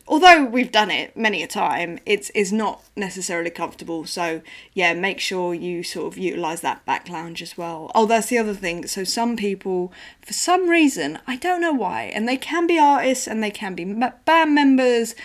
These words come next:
um, they seem to feel that they can commandeer the back lounge as their own bedroom. Um, don't do that. That's not cool. The whole bus is a communal area.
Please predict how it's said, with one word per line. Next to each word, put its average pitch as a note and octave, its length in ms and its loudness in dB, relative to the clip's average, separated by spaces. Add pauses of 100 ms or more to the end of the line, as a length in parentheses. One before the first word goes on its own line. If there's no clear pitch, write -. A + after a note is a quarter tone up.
(360)
um, A#3 400 0
they B3 220 2
seem D4 400 2
to A#3+ 240 0
feel A#3 380 0
that G3 180 -4
they G#3 180 0
can G3+ 240 -6
commandeer F#3+ 720 -2
the F#3+ 220 -10
back - 320 -2
lounge F3 520 -6
as F3 300 -6
their E3+ 200 -4
own E3 180 -8
bedroom. D#3+ 480 -8 (340)
Um, F#3 340 -6
don't G#3+ 300 0
do G3+ 220 0
that. C#3 280 -2 (680)
That's - 400 0
not G#3 220 -8
cool. F#3 400 -4 (140)
The G#3 80 -4
whole B3+ 280 2
bus G#3+ 380 2
is F#3 220 -4
a F3+ 80 -8
communal F#3+ 680 -4
area. E3 540 -2